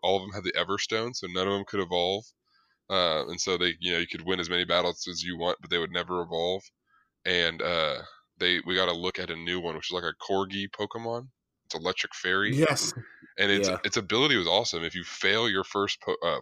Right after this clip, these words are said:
Speaker 1: Pokem-, or Pokeball throw, it actually retrieves it and picks it up if it's not carrying an item. Like, that's pretty cool.
Speaker 2: That's pretty cool.
Speaker 1: Yeah. So I thought that, that, that, that was all the, the Pokemon news. Even though before they, like, sent up this, like, tweet,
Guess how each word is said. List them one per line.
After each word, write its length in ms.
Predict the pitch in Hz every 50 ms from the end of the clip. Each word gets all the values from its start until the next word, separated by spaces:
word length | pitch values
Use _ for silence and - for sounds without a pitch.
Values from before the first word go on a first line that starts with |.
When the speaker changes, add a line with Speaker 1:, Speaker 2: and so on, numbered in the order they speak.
| - -
Speaker 1:
Pokem-, 360 | 95 98 - 113 110 104 87 - _ _
or 320 | 87 87 80 76 76 78 - _ _ _ _ _ _ -
Pokeball 380 | 120 113 120 120 120 120 120 -
throw, 300 | 131 135 135 135 143 160 - _ - - -
it 120 | - 95 101
actually 300 | 107 104 - - 104 98
retrieves 500 | 90 80 - - 98 95 92 82 80 78
it 80 | 69 -
and 80 | -
picks 240 | - - 82 - -
it 60 | 80
up 140 | 80 76 73
if 120 | - - 76
it's 160 | 73 - -
not 200 | 85 69 64 -
carrying 340 | - 90 82 80 73 - 71
an 60 | 69
item. 260 | 71 71 - 64 - - _
Like, 140 | 101 85 127
that's 140 | 160 151 -
pretty 200 | - - 82 - -
cool. 160 | - - - - - _ _ _ _ _ _ _ _ _ _ _ _ _ _ _ -
Speaker 2:
That's 200 | 101 98 92 -
pretty 220 | 101 95 90 87
cool. 260 | 90 87 80 80 78 - - _ _ _ _ _ _ - - -
Speaker 1:
Yeah. 280 | 82 85 76 67 - - - - _ _
So 140 | - - 104
I 40 | 104
thought 160 | - 113 -
that, 200 | 104 101 98 73
that, 180 | 92 107 110 95 -
that, 220 | 117 117 123 95 -
that 100 | - 127 139
was 80 | 127
all 220 | 120 113 101 95 90
the, 80 | 87
the 200 | - 87 85 85 85 - _
Pokemon 480 | - 113 110 - - 92 92 90 87 90
news. 300 | 92 90 90 92 - - - - - - -
Even 240 | 117 180 165 175 175
though 200 | 156 143 135 123
before 460 | 110 110 107 - - 120 123 113 101
they, 80 | 92 95
like, 260 | 98 98 95 - - - _ - -
sent 220 | - - 113 110 120
up 100 | 123 -
this, 160 | 98 - -
like, 180 | 90 80 - -
tweet, 380 | - - 101 98 92 85 -